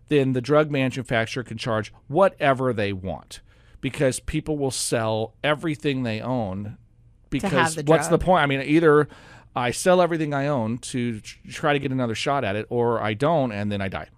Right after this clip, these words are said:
Speaker 2: Right.
Speaker 1: So that kind of scenario is the problem. And so the government stepped in with antitrust legislation, which was designed to take these monopolies and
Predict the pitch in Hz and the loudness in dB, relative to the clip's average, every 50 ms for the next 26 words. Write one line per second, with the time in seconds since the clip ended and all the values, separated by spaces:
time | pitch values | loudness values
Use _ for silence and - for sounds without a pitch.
0 | _ _ _ - 214 156 - _ _ - _ _ - - - - - - - - | _ _ _ -12 -10 -10 -10 _ _ -20 _ _ -20 -20 -20 -20 -20 -20 -20 -20
1 | - - - - - 160 147 139 120 - - - - - - 135 160 170 190 214 | -20 -16 -8 0 4 4 4 4 2 -2 -12 -20 -20 -14 -2 0 2 4 4 2
2 | 190 - - - 180 175 170 160 151 - - 156 143 135 131 139 135 131 120 113 | 0 -2 -8 -4 -2 -2 0 0 -2 -2 -2 -2 -2 -2 -2 -2 0 0 0 0
3 | 110 107 104 104 98 - - - - _ - - - _ - _ - 135 131 117 | 0 -2 -2 -4 -4 -6 -10 -12 -14 _ -20 -20 -20 _ -20 _ -12 -10 -10 -6
4 | - 240 359 349 196 87 82 104 113 - 156 147 147 123 151 160 190 220 202 165 | -2 -2 -2 -2 -2 -4 -8 -8 -6 -4 -2 -2 0 2 2 2 2 2 0 -2
5 | 123 - - - 143 123 - - 120 107 107 113 107 104 104 - - - 143 139 | -4 -4 -2 -2 -2 -2 -2 -2 -4 -4 -2 -2 -2 -4 -6 -8 -10 -6 -4 -4
6 | 156 165 160 - - 151 135 120 - - - - 196 208 196 - - - _ _ | -4 -4 -6 -6 -6 -4 -4 -4 -6 -8 -6 -4 -4 -4 -4 -6 -12 -16 _ _
7 | - 110 110 101 95 98 98 - - - 90 87 - - - 113 117 123 120 - | -8 -6 -4 -4 -4 -6 -8 -10 -8 -8 -8 -8 -8 -8 -8 -6 -6 -6 -6 -6
8 | 139 123 - 139 120 151 147 160 170 165 147 - - 143 131 123 107 - 123 110 | -8 -6 -6 -6 -4 -4 -4 -4 -4 -6 -8 -10 -8 -6 -6 -6 -6 -6 -10 -10
9 | 110 120 117 110 113 120 131 131 127 113 101 92 104 92 98 | -6 -6 -4 -2 -2 -2 -4 -4 -6 -8 -6 -6 -8 -8 -10